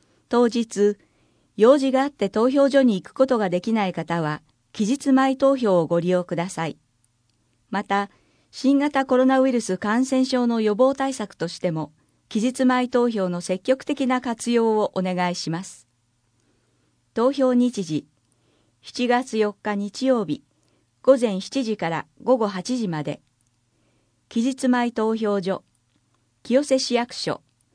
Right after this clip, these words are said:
六月二十六日土曜日から七月三日土曜日、午前八時三十分から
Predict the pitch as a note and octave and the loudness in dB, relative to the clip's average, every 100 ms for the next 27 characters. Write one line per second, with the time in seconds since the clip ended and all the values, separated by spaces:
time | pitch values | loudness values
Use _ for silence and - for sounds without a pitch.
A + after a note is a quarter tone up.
0 | _ _ _ - G3 C4 C4 C4 C4 B3+ | _ _ _ -6 -2 0 0 0 2 2
1 | C4+ B3 G3+ F3+ F3+ G#3 G#3 G3+ F#3+ G#3 | 2 2 2 0 0 -2 -2 -4 -2 2
2 | C4 B3+ G#3 E3 E3+ E3 - _ _ _ | 2 2 0 -4 -4 -6 -12 _ _ _
3 | - B3+ B3+ B3+ A#3+ A3+ G#3+ - G#3+ G#3+ | -8 -2 0 0 0 0 -2 -4 -2 0
4 | A#3 B3+ F#3 - - _ _ _ _ _ | 4 4 2 -6 -10 _ _ _ _ _
5 | _ _ _ C4 B3+ A3+ G3+ F#3+ B3+ B3+ | _ _ _ 2 4 0 -4 -8 -6 -4
6 | A3+ A3+ B3 B3+ C#4 _ G3+ F#3+ F3+ F3 | -4 -2 0 0 -4 _ -4 -4 -2 -2
7 | E3 | -2